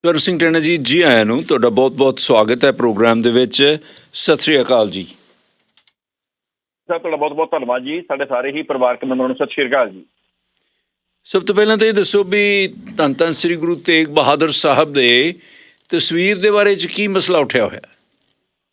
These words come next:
Speaker 2: ਅਸਲ ਵਿੱਚ ਜੀ, ਕਾਂਗਰਸ ਹੈ ਨਾ ਜਿਹੜੀ, ਉਹ ਤਰਨਤਾਰਨ ਦੀ ਜ਼ਿਮਨੀ ਚੋਣ ਦੇ ਵਿੱਚ ਇੱਕ ਤੋਂ ਬਾਅਦ ਦੂਜਾ, ਦੂਜੇ ਤੋਂ ਬਾਅਦ ਤੀਜਾ ਵਿਵਾਦ ਹੈ ਜਿਹੜਾ, ਉਹ ਸਹੇੜੀ ਜਾਂਦੀ ਹੈ। ਹਾਲੇ ਰਾਜਾ ਵੜਿੰਗ ਵਾਲਾ ਮੁੱਦਾ ਮੁੱਕਿਆ ਨਹੀਂ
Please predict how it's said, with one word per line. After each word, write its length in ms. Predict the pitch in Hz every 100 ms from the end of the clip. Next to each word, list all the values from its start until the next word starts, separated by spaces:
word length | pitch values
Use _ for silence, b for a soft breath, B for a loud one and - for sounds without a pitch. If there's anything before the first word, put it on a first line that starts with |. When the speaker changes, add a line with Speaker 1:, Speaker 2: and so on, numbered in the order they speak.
| _ _ _ _ _ _ _ _ _ _ _ _ _ _ _ _ _ _ _ -
Speaker 2:
ਅਸਲ 220 | 202 208
ਵਿੱਚ 120 | 214
ਜੀ, 140 | 214 240
ਕਾਂਗਰਸ 360 | 185 156 165 185
ਹੈ 40 |
ਨਾ 100 | 175
ਜਿਹੜੀ, 320 | 185 160 120 - _ _ _ _ _ 208
ਉਹ 80 |
ਤਰਨਤਾਰਨ 640 | 208 185 185 190 196 190 196
ਦੀ 100 | 185
ਜ਼ਿਮਨੀ 320 | 139 143 175
ਚੋਣ 260 | 180 170
ਦੇ 100 | 160
ਵਿੱਚ 180 | 170 180
ਇੱਕ 240 | 190 165 -
ਤੋਂ 160 | 170
ਬਾਅਦ 180 | 160 170
ਦੂਜਾ, 340 | 127 127 156
ਦੂਜੇ 260 | 143 131 156
ਤੋਂ 140 | 160
ਬਾਅਦ 180 | 151 147
ਤੀਜਾ 320 | - 143 151
ਵਿਵਾਦ 340 | 143 120 120 131
ਹੈ 60 |
ਜਿਹੜਾ, 160 | 135 147
ਉਹ 120 | 139
ਸਹੇੜੀ 360 | - 165 151 139
ਜਾਂਦੀ 320 | 135 123 113
ਹੈ। 80 | - _ _ _ _ _ _ -
ਹਾਲੇ 180 | 160 202
ਰਾਜਾ 300 | 160 147 190
ਵੜਿੰਗ 240 | 196 202
ਵਾਲਾ 220 | 202 196 190
ਮੁੱਦਾ 260 | 160 170
ਮੁੱਕਿਆ 320 | 170 131 160
ਨਹੀਂ 180 | 156 127